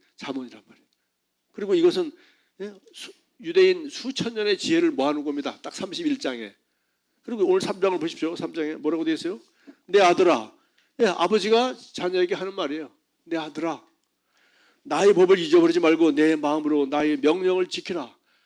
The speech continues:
내가 얘기하는 거 잊어버리지 말라고.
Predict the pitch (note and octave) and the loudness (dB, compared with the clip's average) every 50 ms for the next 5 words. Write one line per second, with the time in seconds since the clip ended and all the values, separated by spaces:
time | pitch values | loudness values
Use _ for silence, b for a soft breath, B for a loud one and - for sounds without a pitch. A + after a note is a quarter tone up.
0 | _ _ _ _ _ - F3+ G3+ F#3 F3 E3+ E3+ E3 E3+ F3+ F3+ D#3 C3 A2 - | _ _ _ _ _ -6 2 4 4 6 6 4 0 0 -2 -2 -4 -4 -4 -12
1 | _ _ _ _ _ _ _ _ _ _ _ _ - G#3 A3 A#3+ B3 A#3 A3 A3 | _ _ _ _ _ _ _ _ _ _ _ _ -6 -4 2 2 4 4 6 4
2 | G#3+ G#3 G#3 G3 G3 G3+ G#3 G#3+ B3 C#4 C#4+ C#4 | 4 2 2 4 4 4 2 2 0 -4 -4 -6